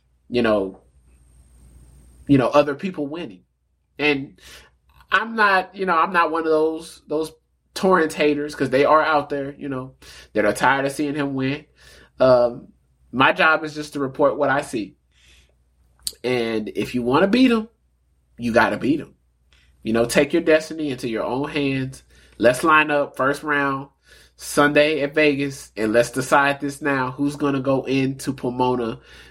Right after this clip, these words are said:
with the advantage? Um, so all of these questions are yet to be seen. Um, oh, something else. The sixty foot times in both classes have been really good.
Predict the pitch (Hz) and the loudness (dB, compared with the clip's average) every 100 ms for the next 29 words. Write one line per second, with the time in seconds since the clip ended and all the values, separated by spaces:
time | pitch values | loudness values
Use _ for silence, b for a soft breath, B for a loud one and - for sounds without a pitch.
0 | B _ 127 131 131 123 - - _ _ | B _ 2 2 4 -2 -10 -20 _ _
1 | _ _ - 127 120 120 120 113 - 104 | _ _ 2 4 4 2 0 -2 -8 -16
2 | - - b b b 113 113 - - - | -18 -20 b b b -8 -6 2 2 2
3 | - - 254 233 240 - 220 220 220 214 | 0 4 4 0 -6 -2 0 0 -4 -12
4 | - 147 139 139 156 - 143 139 135 131 | -4 0 0 0 0 -2 -8 -6 -6 -6
5 | 160 156 147 147 - _ _ _ _ - | -6 -6 -6 -10 -20 _ _ _ _ 2
6 | 127 123 113 117 135 _ B B B B | 4 4 0 -8 -14 _ B B B B
7 | _ _ 156 160 113 - - 180 185 165 | _ _ 2 2 -2 -10 -4 -2 -2 -2
8 | 170 107 - - _ 131 131 - 196 190 | -4 -6 -14 -20 _ -8 -6 -2 -2 0
9 | 180 - 156 151 135 87 73 - - 127 | -6 2 2 2 -6 -10 -12 -16 -4 -2
10 | 131 127 135 120 104 - - - - 135 | 2 2 4 2 2 0 -6 -12 -2 -2
11 | - 123 113 113 208 233 - 101 71 - | 2 2 2 2 2 2 0 0 0 -4